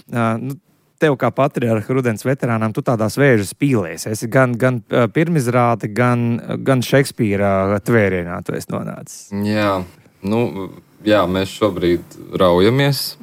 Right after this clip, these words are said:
Speaker 2: ar abiem darbiem. Vakar, piemēram, nu, tas tiešām bija tā, ka no rīta ir viens mēģinājums, tad ir maza pauzīte, un pēc tam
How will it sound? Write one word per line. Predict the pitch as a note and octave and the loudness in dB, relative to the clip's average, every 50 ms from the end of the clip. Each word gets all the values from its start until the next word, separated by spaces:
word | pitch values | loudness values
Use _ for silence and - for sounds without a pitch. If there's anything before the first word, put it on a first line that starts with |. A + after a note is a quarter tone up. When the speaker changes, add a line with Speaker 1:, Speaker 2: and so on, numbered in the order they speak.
| - - G#2 | -16 -6 0
Speaker 2:
ar | A2 A2+ A2+ A2 | 2 4 4 4
abiem | G#2+ G2 G#2 G#2+ G#2 F2 F2+ F#2 F2 F2 F2 F2 | 4 4 4 2 2 2 2 0 0 0 0 0
darbiem. | E2+ F#2 F#2 F2+ F2+ G2 C3 C#3 B2+ G#2+ | 2 2 2 2 2 2 2 2 2 2
Vakar, | G2+ A2 A2+ - G2 E2 | 2 0 0 0 -2 -2
piemēram, | - - F#2+ F#2 F#2 E2+ E2+ E2+ F2+ E2+ E2 D#2 E2 | 0 0 0 2 2 2 2 2 0 0 -2 0 0
nu, | F#2+ G2+ G2 | 0 0 0
tas | - - E2+ | -2 -4 -4
tiešām | - - E2+ E2 - - B2+ C#3 C#3 D3 | -2 0 -2 0 2 2 2 2 4 2
bija | C#3+ C#3+ - | 2 2 2
tā, | D3 C3+ B2 | 2 2 2
ka | G2 - G2 | 0 -2 -2
no | G2+ G2 | 0 2
rīta | G#2 A2+ G2 F2 - - F2 | 2 2 2 0 -2 -4 -2
ir | E2 | 0
viens | F#2 G#2 G#2+ G#2+ - | 2 2 0 0 0
mēģinājums, | C#3 C#3+ D3 D#3 D3+ D3+ D3+ D3 D3 C3+ B2 - | 0 2 2 2 2 2 0 0 0 -2 -2 -4
tad | F#2+ F2+ | -4 -4
ir | F2 F#2 | -2 0
maza | G2 F#2+ F2 - - | -2 -2 -2 -2 -2
pauzīte, | G2+ G2+ A#2+ C3 C#3 C#3 B2+ - A2+ | 0 0 0 0 -2 -2 -4 -4 -6
un | G#2+ - | -10 -10
pēc | G#2+ - - | -10 -6 -2
tam | A2+ G#2 F#2+ | -2 -2 -2